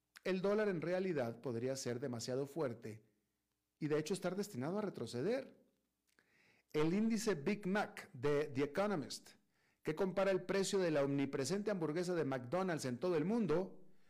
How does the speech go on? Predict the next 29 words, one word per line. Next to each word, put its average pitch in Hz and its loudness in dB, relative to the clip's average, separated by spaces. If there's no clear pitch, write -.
muestra 190 2
que 220 4
el 196 2
dólar 190 4
está 165 2
sobrevaluado 196 4
frente 135 -2
a 139 -6
casi 185 -2
todas 185 2
las 135 2
monedas, 190 0
excepto 214 -2
un 214 0
puñado. 175 -2
El 135 0
dólar 220 4
es 214 2
más 202 0
caro, 147 2
es 123 -2
decir, 135 -2
que 117 -10
el 107 -6
Big 127 -2
Mac 117 -8
es 107 -4
más 127 -4
barato 120 -4